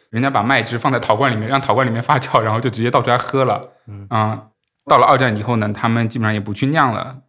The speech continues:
Speaker 1: 其实那会儿阿尔芒的父亲盖斯顿他其实挺消极的，他说这个东西早晚要被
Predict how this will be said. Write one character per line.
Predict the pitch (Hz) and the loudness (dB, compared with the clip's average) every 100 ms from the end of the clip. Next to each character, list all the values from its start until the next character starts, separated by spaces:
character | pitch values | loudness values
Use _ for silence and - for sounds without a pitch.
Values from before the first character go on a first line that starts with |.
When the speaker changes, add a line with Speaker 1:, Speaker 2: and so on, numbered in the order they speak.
| - | -12
Speaker 1:
其 | - | -8
实 | 127 131 | -4 -4
那 | 131 147 139 | -4 -4 0
会 | 113 | 0
儿 | 104 107 - | 0 -4 -2
阿 | 139 | 0
尔 | |
芒 | 113 110 | 2 -2
的 | |
父 | - | -4
亲 | 127 120 | -4 -2
盖 | 160 | -4
斯 | - | -2
顿 | 185 | -4
他 | 143 | -2
其 | 127 120 | -4 -4
实 | 135 | -6
挺 | 131 101 | -8 -8
消 | 98 143 | -2 -2
极 | 147 101 | -2 -10
的， | 90 - _ _ - | -12 -14 _ _ -10
他 | 123 | -6
说 | 131 | -4
这 | 123 135 | -4 -4
个 | |
东 | 113 | -4
西 | 127 113 101 - | -6 -8 -10 -14
早 | - 104 | -8 -4
晚 | 120 | -4
要 | 113 | -4
被 | 113 113 107 - | -4 -4 -4 -10